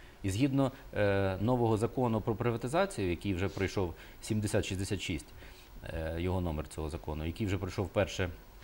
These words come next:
читання, е, як обраховується вартість, е, підприємства, як-, державного, яке виставляється на продаж. Це величина активів мінус, тобто від величини активів відняти, е, величину боргових зобов'язань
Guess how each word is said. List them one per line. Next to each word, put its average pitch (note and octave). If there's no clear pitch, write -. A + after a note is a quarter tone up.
читання, A2+
е, E2
як B2
обраховується G2
вартість, -
е, F2+
підприємства, B2
як-, F#2
державного, F#2
яке F2
виставляється F#2+
на F#2
продаж. D2+
Це G#2
величина G#2+
активів D3+
мінус, G2+
тобто F#2
від G#2
величини A2+
активів F#2
відняти, F#2+
е, D#2
величину G#2+
боргових G2
зобов'язань D3+